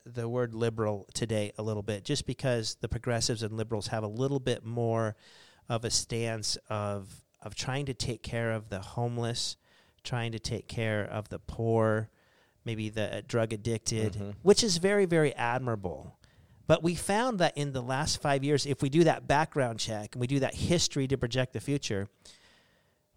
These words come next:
Speaker 1: we, we've seen some of their policies that we've got in the crosshairs of,
Speaker 2: Mm-hmm.
Speaker 1: right?
Speaker 2: For sure, yeah.
Speaker 1: And, and, you know, I think landlords are perceived as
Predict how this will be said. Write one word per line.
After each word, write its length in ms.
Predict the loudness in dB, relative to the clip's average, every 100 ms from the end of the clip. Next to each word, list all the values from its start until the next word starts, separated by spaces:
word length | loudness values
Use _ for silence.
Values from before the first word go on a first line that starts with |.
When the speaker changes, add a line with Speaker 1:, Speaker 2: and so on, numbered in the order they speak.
| -2
Speaker 1:
we, 140 | -2
we've 200 | 2 2
seen 220 | 4 4 4
some 200 | 4 6
of 80 |
their 100 | 4
policies 840 | 2 2 4 4 2 -2 -4 -4 -2
that 260 | -4 -2
we've 260 | 0 0 4
got 220 | 4 4
in 100 | 2
the 80 | -2
crosshairs 640 | -2 0 2 2 0 -2
of, 240 | -8 -12 -16 -10
Speaker 2:
Mm-hmm. 260 | -6 -6 -8 -12 _
Speaker 1:
right? 300 | -2 0 -2 -6
Speaker 2:
For 100 | -8
sure, 140 | -4
yeah. 140 | 0 0 -2 _ _ _ _
Speaker 1:
And, 200 | 2 2 0
and, 100 | 0
you 100 | 2
know, 140 | 2 2
I 80 | 0
think 240 | -2 -2
landlords 440 | 0 2 2 2 0
are 60 |
perceived 640 | 0 -2 -2 -4 -6 -10
as 640 | -10 -8 -8 -8 -10 -10